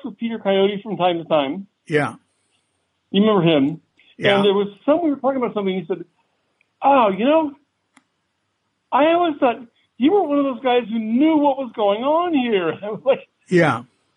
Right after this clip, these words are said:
Speaker 1: "We were both equally new. I was just, I don't know."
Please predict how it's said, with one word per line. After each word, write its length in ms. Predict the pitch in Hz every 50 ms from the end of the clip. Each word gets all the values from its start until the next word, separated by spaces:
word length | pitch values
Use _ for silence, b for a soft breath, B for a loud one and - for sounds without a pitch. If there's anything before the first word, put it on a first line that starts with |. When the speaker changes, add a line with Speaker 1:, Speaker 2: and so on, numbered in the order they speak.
| _ _ _ -
Speaker 1:
"We 160 | 339 330 330
were 140 | 339 339 320
both 280 | 294 311 320 320 240 302
equally 500 | 320 294 - - 330 330 330 320 311 320
new. 320 | 349 359 359 349 330 302
I 160 | 277 294 294 302
was 260 | 302 302 277 247 240 _
just, 200 | 302 285 277 - _ _ _ _ _ _ _ _ _ _ _ - -
I 120 | 294 240 262
don't 160 | 285 277 277
know." 340 | 320 349 339 240 151 -